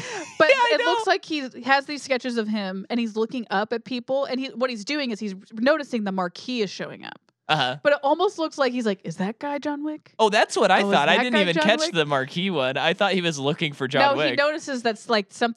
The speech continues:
Speaker 1: like, there's some weird energy happening, 'cause, like, these,
Speaker 2: Right.
Speaker 1: these
Speaker 2: Oh,
Speaker 1: marquee
Speaker 2: no, no,
Speaker 1: people
Speaker 2: no.
Speaker 1: are
Speaker 2: Yes,
Speaker 1: coming
Speaker 2: yeah,
Speaker 1: in.
Speaker 2: yeah,
Speaker 1: But
Speaker 2: yeah.
Speaker 1: it almost felt like, because he was looking down at the portraits,
Speaker 2: <laughs> Yeah.
Speaker 1: like, "That's not him.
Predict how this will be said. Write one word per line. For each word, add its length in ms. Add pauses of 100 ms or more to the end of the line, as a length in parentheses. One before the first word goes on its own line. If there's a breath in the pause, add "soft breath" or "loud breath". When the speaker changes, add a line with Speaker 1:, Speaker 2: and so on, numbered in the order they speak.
(100)
Speaker 1:
like, 200
there's 200
some 280
weird 320
energy 400
happening, 540
'cause, 220
like, 320 (640 soft breath)
these, 220
Speaker 2:
Right. 280
Speaker 1:
these 100
Speaker 2:
Oh, 100
Speaker 1:
marquee 140
Speaker 2:
no, 120
no, 60
Speaker 1:
people 220
Speaker 2:
no. 60
Speaker 1:
are 40
Speaker 2:
Yes, 140
Speaker 1:
coming 220
Speaker 2:
yeah, 120
Speaker 1:
in. 60
Speaker 2:
yeah, 60
Speaker 1:
But 100
Speaker 2:
yeah. 80
Speaker 1:
it 40
almost 320
felt 320
like, 220
because 220
he 40
was 120
looking 220
down 220
at 140
the 300
portraits, 720
Speaker 2:
<laughs> 60
Yeah. 60
Speaker 1:
like, 140 (500 loud breath)
"That's 240
not 160
him. 360